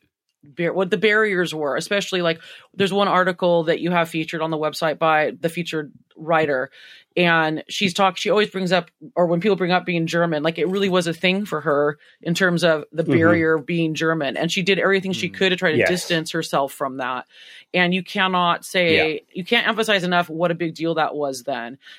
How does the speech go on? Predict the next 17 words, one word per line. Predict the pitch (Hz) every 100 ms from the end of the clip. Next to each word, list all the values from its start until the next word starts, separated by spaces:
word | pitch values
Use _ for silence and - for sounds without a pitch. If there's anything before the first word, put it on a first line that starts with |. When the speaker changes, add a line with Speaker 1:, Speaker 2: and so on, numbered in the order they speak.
| -
Speaker 1:
And | 180
she, | 196
even | 208 196 220
though | 220
she | 196 - 196
spoke | - - 175 -
seven | 190 160
languages | 156 175 220 214 170 196 190 185 175
and | 165
she | 160 170
was | 160 156
quite | 165 143
funny, | - 185 180 175 165 - - - _ -
if | 185 -
to | 202
someone | 214 233 233
like, | 214 190